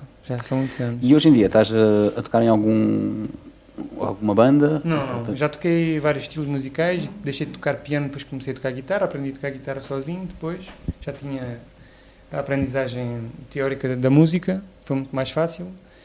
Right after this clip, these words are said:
Speaker 1: E depois, hum, começaram a aparecer pessoas que me, que me ouviam e que ouviam falar de mim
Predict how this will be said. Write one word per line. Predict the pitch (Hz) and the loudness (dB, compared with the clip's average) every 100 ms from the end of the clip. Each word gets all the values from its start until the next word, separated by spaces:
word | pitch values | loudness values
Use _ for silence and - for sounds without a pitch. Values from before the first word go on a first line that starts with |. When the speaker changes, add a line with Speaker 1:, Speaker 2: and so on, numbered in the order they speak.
| - - - _ - | -20 -20 -20 _ -2
Speaker 1:
E | 160 156 | 0 0
depois, | 151 175 180 196 190 190 | -2 2 2 2 -2 -4
hum, | 208 208 208 202 208 202 202 196 - | -4 -4 -4 -6 -6 -8 -10 -14 -8
começaram | 175 - 180 180 180 175 175 - - | -6 0 0 0 -2 -6 -6 -8 -8
a | |
aparecer | - 151 165 | -6 -6 -6
pessoas | - - 165 160 - _ - - - - _ - | -8 -4 -2 -2 -8 _ -20 -20 -20 -20 _ -14
que | - | -4
me, | 147 147 | -2 -2
que | 143 | -2
me | 139 | -4
ouviam | 143 147 208 240 165 | -4 -4 -4 -6 -6
e | 135 131 127 127 | -6 -6 -8 -6
que | 139 | -6
ouviam | 135 | -6
falar | 135 139 139 | -4 -2 -2
de | |
mim | 143 185 226 | -2 -4 -6